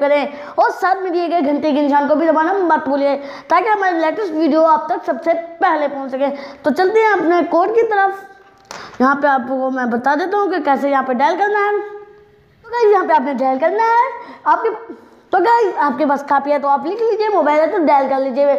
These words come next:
यहाँ पे मैं आपको बताने जा रहा हूँ कि इसको बंद होता है और आप उसको खुलवाते हैं तो आप इस password को dial करेंगे तो आपको पाँच जीबी free internet। Guys, जी हाँ दोस्तों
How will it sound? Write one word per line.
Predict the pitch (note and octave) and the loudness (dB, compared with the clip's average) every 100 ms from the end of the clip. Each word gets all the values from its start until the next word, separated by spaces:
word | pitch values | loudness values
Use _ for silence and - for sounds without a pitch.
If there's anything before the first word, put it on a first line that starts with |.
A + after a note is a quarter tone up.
| C#4 - G#3 - | -2 -12 -6 0
यहाँ | D#4 G4+ | 0 2
पे | A4 | 0
मैं | G#4+ | 0
आपको | F#4+ E4+ | 0 0
बताने | D#4 D#4 F4+ A4+ G#4+ | -2 0 0 0 2
जा | G#4 | 2
रहा | G#4+ | 2
हूँ | G#4+ F#4+ | 0 0
कि | F#4 | -2
इसको | - F4 F#4 | -2 0 0
बंद | F#4 C#4 F4+ G4+ | 0 -6 -2 0
होता | F#4 F#4 - E4+ | 0 0 0 0
है | E4+ | 2
और | E4 D#4 | 4 4
आप | D4 C#4+ | 2 0
उसको | D4+ - E4+ | -6 -8 -4
खुलवाते | F4 D#4 D#4+ - G#4 | -2 2 2 0 2
हैं | G4 F#4+ F#4+ - - - - | 2 2 -4 -12 -16 -20 0
तो | F#4+ | 2
आप | A4+ A5 D#4+ D#4 D#4 | 4 4 2 0 -4
इस | D4+ - | -8 -2
password | D4 D4 D4+ | 0 0 -4
को | B3+ | -4
dial | C4+ D#4 F4 | 0 0 0
करेंगे | G4 G4+ G#4 | -4 -4 -4
तो | G#4 | 0
आपको | E4+ E4 - A4 A4+ - - - - - - - | 2 2 0 0 0 -6 -16 -20 -20 -20 -8 2
पाँच | F#4+ A4+ A#4+ B4 A#4+ A#4+ - F4+ - - - - - A3 | 6 6 6 4 0 -10 -8 -8 -8 -18 -18 -18 0 4
जीबी | A#3 F#4+ A4+ A#4 | 6 4 4 2
free | A#4 F4+ G4+ B4+ B4 | 0 0 4 6 4
internet। | B4 A4 G#4 E4+ C4+ | 2 -2 -2 -2 2
Guys, | E4+ G4 | 2 0
जी | C4 E4 | 0 2
हाँ | A4+ A4 | 2 0
दोस्तों | A4 A#4+ | -2 -4